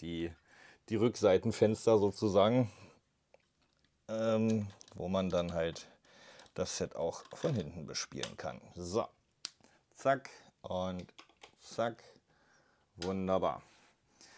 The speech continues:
Jo, das war, äh, Variante Nummer eins. Jetzt baue ich Variante Nummer zwei auf und dann schauen wir mal, wie das denn, äh, so aussieht.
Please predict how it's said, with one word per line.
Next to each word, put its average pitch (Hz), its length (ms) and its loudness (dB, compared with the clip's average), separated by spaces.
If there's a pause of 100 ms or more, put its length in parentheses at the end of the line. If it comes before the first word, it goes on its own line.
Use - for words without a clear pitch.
(280)
Jo, 160 340 8 (160)
das 123 280 2
war, 147 400 0
äh, 120 320 2
Variante 139 640 -4
Nummer 107 280 0
eins. 180 440 -6 (1040)
Jetzt 113 320 -6
baue 101 240 2
ich 104 160 -8
Variante 95 420 -2
Nummer 85 380 -6
zwei 143 500 -2
auf 147 240 0
und 104 180 -4
dann 95 180 -4
schauen 104 260 -2
wir 98 100 0
mal, 87 280 -4 (540)
wie 98 420 -4
das - 300 0
denn, 82 500 -4
äh, 78 340 -4
so 90 200 -6
aussieht. - 600 -8